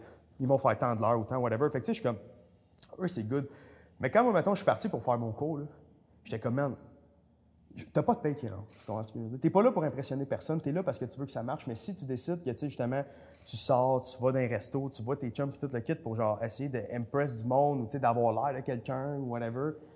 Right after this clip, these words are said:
man, tu vas go broke, là, tu sais, comme, pis le jour que je suis parti de chez Audi, comme que j'ai déjà dit, c'est, c'est, j'ai, c'est, c'était la job que j'ai vraiment, ça m'a vraiment, j'ai vraiment trouvé ça difficile, mais je savais que c'était un move qu'il fallait que je fasse.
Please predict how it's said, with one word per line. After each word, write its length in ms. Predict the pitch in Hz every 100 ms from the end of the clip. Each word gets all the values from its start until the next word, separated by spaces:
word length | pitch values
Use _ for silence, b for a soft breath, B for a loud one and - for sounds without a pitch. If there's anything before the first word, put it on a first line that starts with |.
| B B
man, 320 | 143 151 156 -
tu 120 | -
vas 100 | 156
go 160 | 131 117
broke, 400 | 117 113 110 -
là, 60 | - -
tu 80 |
sais, 20 | 127
comme, 200 | 110 101
pis 260 | - 117 107 B B B B B B
le 280 | 143 147 147
jour 240 | 139 208
que 100 | 185
je 60 | 143
suis 80 | -
parti 240 | 139 -
de 60 | 151
chez 120 | 143
Audi, 380 | 127 110 143 214 - -
comme 160 | 123
que 80 | 120
j'ai 120 | 113
déjà 180 | 107 113
dit, 100 | 127
c'est, 180 | - -
c'est, 240 | - 113 - - - - -
j'ai, 180 | - 147
c'est, 180 | - 131
c'était 280 | 123 127 151
la 160 | 135 107
job 220 | 139 156
que 100 | 120
j'ai 100 | 113
vraiment, 380 | 113 113 135 135
ça 180 | - 117
m'a 100 | 120
vraiment, 360 | 120 123 143 156 -
j'ai 140 | 110
vraiment 240 | 110 120 143
trouvé 220 | 120 131
ça 160 | -
difficile, 420 | 113 110 - 135 156
mais 100 | 117
je 100 | 113
savais 200 | 120 143
que 80 |
c'était 140 | 147 117
un 40 |
move 120 | 120
qu'il 100 | 131
fallait 140 | - 117
que 100 | 110
je 60 |
fasse. 200 | - 170